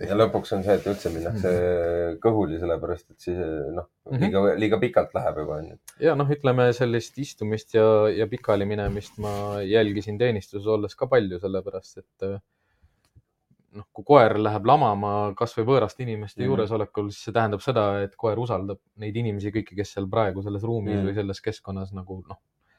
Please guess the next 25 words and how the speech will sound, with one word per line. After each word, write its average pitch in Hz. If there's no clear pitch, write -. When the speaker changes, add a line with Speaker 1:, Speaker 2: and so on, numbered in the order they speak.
Speaker 2:
lähedal 104
viibib, 123
ta 107
ei 98
võta 107
seda 101
ohuna. 117
Noh, -
nagu 107
Tänni 117
on 110
ju, 104
viskab 110
lihtsalt 101
pikali, 101
Speaker 1:
Mhm. 110
Speaker 2:
tal 110
ei 113
ole 113
vaja 107
sind, 110
mind, 104
mitte 104
kedagi 98
karta. -